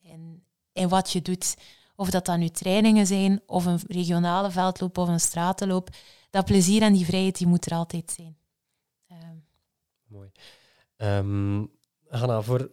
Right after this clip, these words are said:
Speaker 2: de meeste mensen, ik zal het anders stellen, voor veel recreatieve lopers, eh, is het beëindigen van een marathon het begin van een rustperiode. Voor jou zit dat er momenteel niet in, eh, denk ik, in volle winter een rustperiode.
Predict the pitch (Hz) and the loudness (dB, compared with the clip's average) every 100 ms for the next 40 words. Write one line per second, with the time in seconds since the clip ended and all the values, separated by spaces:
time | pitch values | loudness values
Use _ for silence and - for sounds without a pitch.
0 | _ 135 117 123 120 127 117 131 - 131 | _ -8 -4 -2 -2 -2 -2 -2 -2 -4
1 | 127 _ _ _ _ _ _ _ - - | -8 _ _ _ _ _ _ _ -8 -4
2 | 101 120 127 - 120 120 120 - _ - | -2 -2 -2 -2 -2 -2 -6 -16 _ -6
3 | 107 113 107 110 104 - 123 135 143 147 | 0 2 2 2 -2 -2 -2 0 -2 -4
4 | - - - 131 117 117 123 117 113 113 | -4 -4 -4 -6 -4 -4 -4 -4 -4 -2
5 | 117 117 110 110 110 101 107 107 107 101 | 0 0 0 0 -2 -2 -2 -2 -4 -4
6 | 95 107 101 95 92 - - 117 120 - | -4 -4 -6 -8 -6 -8 -8 -6 -6 -8
7 | - - _ _ _ - 110 113 120 120 | -16 -20 _ _ _ -10 -2 4 4 4
8 | 120 113 110 - 110 104 101 104 101 95 | 2 0 -2 0 4 4 4 4 4 4
9 | 90 90 92 90 92 98 98 95 92 95 | 2 0 0 0 2 0 -2 -4 -2 0
10 | 92 95 95 98 98 95 - - 92 95 | 0 0 -2 -2 -2 -2 -6 -6 -6 -6